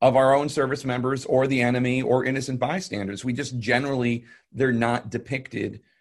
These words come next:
in news media, whether print or T V, cable network, whatever. We, it's just not done. So I just, I asked Woodward how, um, how graphic to be,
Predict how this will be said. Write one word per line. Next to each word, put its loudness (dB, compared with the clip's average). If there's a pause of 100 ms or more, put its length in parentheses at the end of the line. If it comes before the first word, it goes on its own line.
(240)
in 2
news 0
media, -8 (220)
whether 0
print -6 (100)
or -4
T -2
V, -2 (280)
cable 0
network, -2
whatever. 0
We, -4
it's -6
just -10
not -2
done. -2 (560)
So 6
I 8
just, -2
I 2
asked 0
Woodward 2
how, 0 (540)
um, -6
how 2
graphic 0
to -4
be, -12